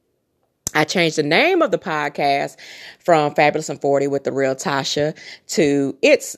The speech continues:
the Real Tasha. Reason being, I had a birthday in that process, and I'm not just forty anymore, I'm forty-one. So I felt it appropriate, it would be appropriate for me to just go ahead and just change the podcast to It's the Real Tasha, which that's what it is.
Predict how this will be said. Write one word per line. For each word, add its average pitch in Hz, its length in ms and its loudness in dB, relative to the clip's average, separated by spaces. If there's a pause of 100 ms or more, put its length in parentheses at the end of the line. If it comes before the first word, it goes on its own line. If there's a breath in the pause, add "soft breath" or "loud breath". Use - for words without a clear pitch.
the 165 180 0
Real 143 220 4
Tasha. 143 440 -4
Reason 151 300 0
being, 208 300 2
I - 20 -2
had 147 220 0
a - 20 -4
birthday 175 480 2
in 147 80 -2
that 135 180 -2
process, 143 760 -4
and 156 240 -2
I'm 151 120 -4
not 175 220 -2
just 165 340 -2
forty 247 280 4
anymore, 147 360 -2
I'm 147 80 -4
forty-one. 139 760 0 (400 loud breath)
So 190 160 6
I 160 80 6
felt 240 320 2
it 220 80 4
appropriate, 180 1120 0
it 180 80 4
would 160 160 4
be 190 140 4
appropriate 180 760 4
for 156 80 -2
me 156 160 0
to 151 60 0
just 147 220 -2
go 151 100 2
ahead 143 200 2
and 139 100 -8
just 139 200 -6
change 156 280 -6
the - 80 -6
podcast 143 640 -6
to 143 240 -8 (100)
It's - 380 -6
the 147 160 -4
Real 139 180 -4
Tasha, - 460 -10 (500)
which - 300 0
that's 131 280 -4
what 123 140 -4
it 131 80 -4
is. - 480 -10